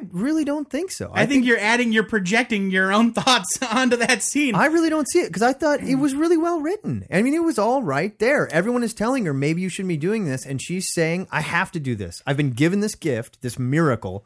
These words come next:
Speaker 1: We don't totally know what it is yet. I can walk again. And if it means that I end up back in the chair, so be it. I'm gonna do what I can do for the time that I can do it." And I feel like Gail Simone's doing a great job getting that across.
Speaker 2: Well, I will say that I liked this most recent issue better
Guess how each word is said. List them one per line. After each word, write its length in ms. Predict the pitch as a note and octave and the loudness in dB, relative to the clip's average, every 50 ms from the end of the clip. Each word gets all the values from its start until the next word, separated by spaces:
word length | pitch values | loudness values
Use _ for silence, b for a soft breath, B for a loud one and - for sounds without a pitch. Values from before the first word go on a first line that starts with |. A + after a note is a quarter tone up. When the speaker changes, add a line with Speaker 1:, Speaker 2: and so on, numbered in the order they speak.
| _ _ _ | _ _ _
Speaker 1:
We 120 | - A#2+ B2+ | -2 0 0
don't 280 | C3 C#3 C#3+ - _ - | 0 0 -2 -6 _ -8
totally 240 | C3+ D#3 D3+ D3+ D3+ | -4 -2 -2 0 0
know 140 | C#3+ C#3 D3 | 0 0 -2
what 100 | D#3 F3 | -2 -2
it 80 | E3 | -2
is 240 | C#3 A2+ G#2 G2+ G#2+ | -2 -2 -2 -4 -4
yet. 240 | G#2+ G2 G#2+ - _ _ _ _ _ - | -6 -6 -6 -8 _ _ _ _ _ -2
I 100 | D3+ C#3+ | 0 0
can 200 | C#3+ D#3 D3 C3 | 0 0 -2 -2
walk 280 | B2 C3+ C#3+ D3 - D3 | 0 2 0 0 0 -2
again. 320 | A2+ G#2+ F2+ E2 - - - | -6 -6 -8 -10 -12 -10 -4
And 100 | C3+ C#3+ | -2 -2
if 140 | C#3+ - D#3+ | 0 0 -2
it 120 | C#3+ - | -4 -4
means 380 | D3+ C#3+ C#3+ C#3+ D3+ E3 F3 D#3 | -2 -2 0 0 2 0 0 0
that 100 | E3+ D3+ | 0 0
I 60 | D3+ | 0
end 160 | C#3+ D3 D#3 | 0 0 0
up 100 | E3 D3+ | -2 -2
back 240 | - C#3 C#3+ D3 - | -2 -2 -2 -2 -2
in 60 | D#3 | -4
the 60 | C#3 C3+ | -6 -6
chair, 400 | - - C#3 C#3 D3 D#3 - b b b b | -4 -2 0 0 0 -2 -4 b b b b
so 260 | - - D#3+ C#3+ C#3 | -2 2 2 2 2
be 220 | B2 C3+ C3 B2 | 2 2 0 0
it. 100 | G2 - - A2+ | 0 -2 -6 -6
I'm 80 | A2+ | -6
gonna 80 | A2 G#2+ | -6 -6
do 180 | G#2+ A#2 A2+ | -6 -6 -6
what 300 | G#2+ G#2 G2+ A2 C3 C#3+ | -4 -4 -2 0 0 0
I 80 | D3+ D#3 | 0 0
can 180 | - D#3+ D3+ C3 | -2 -4 -4 -4
do 320 | C3+ C3 C3 C3 C3 C3 _ _ _ | -2 -2 -2 -2 -4 -6 _ _ _
for 100 | - A#2+ | -8 -6
the 80 | G#2+ G2 | -6 -6
time 280 | - - B2+ C3+ C3+ B2+ | -6 -6 -6 -6 -4 -4
that 100 | B2+ B2+ | -4 -6
I 60 | B2 | -6
can 160 | - A#2+ A#2+ | -6 -6 -6
do 160 | A#2 D#3 D#3+ | -4 -4 -4
it." 100 | B2+ - | -4 -4
And 80 | - A2+ | -6 -6
I 60 | A#2 | -6
feel 160 | A#2 - D3+ | -4 -4 -4
like 140 | C#3+ C3 A#2+ | -4 -4 -4
Gail 180 | - B2+ B2+ B2+ | -4 -4 -4 -4
Simone's 380 | - - A#2+ B2 B2+ B2 A#2 | -6 -6 -6 -6 -6 -6 -8
doing 160 | - A2 G2+ F#2+ | -8 -10 -12 -12
a 20 | |
great 400 | - - F#2+ F#2 G2+ A2 A2 G2+ | -12 -14 -14 -10 -8 -8 -8 -8
job 400 | - A2 G#2 G#2+ G2 F#2 F#2 - | -8 -6 -6 -6 -6 -6 -8 -10
getting 160 | G#2+ G#2 F#2+ | -10 -10 -8
that 160 | G2+ G2 F#2 | -10 -12 -12
across. 320 | G2 - - F#2+ E2 E2+ - b b b b - | -12 -12 -12 -12 -12 -14 -18 b b b b -6
Speaker 2:
Well, 100 | G3 G3 | -4 -2
I 100 | F#3 G3+ | -2 0
will 180 | A3+ B3 B3+ B3+ | 2 2 2 0
say 300 | - - G3 F#3+ F#3 F3+ | 0 0 0 0 0 0
that 260 | F3+ F3 E3 - C#3+ | -2 -2 -4 -2 -4
I 160 | D3+ D#3+ D#3 | -4 -4 -4
liked 300 | D3 D3+ D3+ D3 D3 D3+ | -4 -4 -6 -6 -6 -8
this 180 | D3 C#3+ C#3+ D3+ | -8 -8 -6 -4
most 240 | D3 C#3 C3 - | -6 -6 -6 -6
recent 260 | D3+ C#3+ C#3 - D#3 C#3 | -6 -6 -6 -6 -8 -8
issue 300 | C3+ B2 - C3+ B2+ B2 | -8 -8 -8 -8 -8 -8
better 600 | A#2+ B2 B2+ C#3 C#3 C3 C3+ C3+ D#3+ F#3+ _ | -8 -8 -6 -4 -4 -4 -4 -4 -6 -8 _